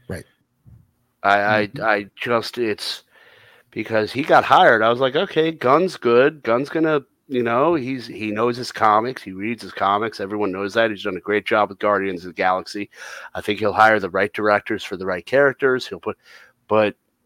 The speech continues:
Speaker 2: this is just, uh, uh, I mean, it's gonna be, w-, are they gonna just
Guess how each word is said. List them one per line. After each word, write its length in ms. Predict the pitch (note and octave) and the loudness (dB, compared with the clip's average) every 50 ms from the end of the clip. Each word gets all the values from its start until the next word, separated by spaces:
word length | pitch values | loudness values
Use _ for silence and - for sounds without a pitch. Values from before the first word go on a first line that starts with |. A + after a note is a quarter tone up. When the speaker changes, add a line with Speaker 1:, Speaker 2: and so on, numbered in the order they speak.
| _ _ _ _ _ _ _ _ _ _ _ _ _ _ _ _ _ _ _ | _ _ _ _ _ _ _ _ _ _ _ _ _ _ _ _ _ _ _
Speaker 2:
this 260 | G2 G2+ G2 - - | -8 -8 -8 -10 -12
is 160 | G#2 G2+ - | -8 -8 -6
just, 760 | - - A2+ G#2+ G#2 G#2 - - - - - - - - - _ _ | -4 0 2 2 2 2 2 -2 -2 -4 -6 -8 -10 -12 -16 _ _
uh, 40 | G#2 G2+ F#2+ - - | 0 2 2 2 2
uh, 180 | F#2+ G2+ G2+ E2 | 2 2 2 4
I 140 | F#2 G2+ G2+ | 4 2 2
mean, 240 | G#2+ G#2 G#2 G#2 | 2 -2 -2 -2
it's 260 | G#2 G#2 G2+ - - - | -2 -4 -4 -6 -10 -6
gonna 260 | - A#2+ A2+ A2+ A2 | -4 -2 0 0 0
be, 400 | F2+ G#2+ G2+ G#2 G#2 G2 F#2+ - _ - - - _ - - - _ _ _ _ _ _ _ _ _ _ _ _ _ _ _ _ _ _ _ _ _ _ _ _ _ _ _ _ _ _ _ | -2 -2 -2 -2 -2 -4 -6 -10 _ -20 -20 -20 _ -20 -20 -20 _ _ _ _ _ _ _ _ _ _ _ _ _ _ _ _ _ _ _ _ _ _ _ _ _ _ _ _ _ _ _
w-, 460 | G#2 G#2 G2 G2 - - - G2 - - _ _ _ _ _ _ _ _ _ | -8 -6 -6 -8 -8 -8 -10 -12 -12 -16 _ _ _ _ _ _ _ _ _
are 100 | G2 G#2 | 2 2
they 200 | G#2 G2+ G#2 G2+ | 2 2 0 -2
gonna 280 | F2+ A2 A2 A2+ A2+ G#2+ | -2 0 0 0 0 0
just 360 | - A#2 A2+ A2 - - - | 0 0 0 0 0 -4 -10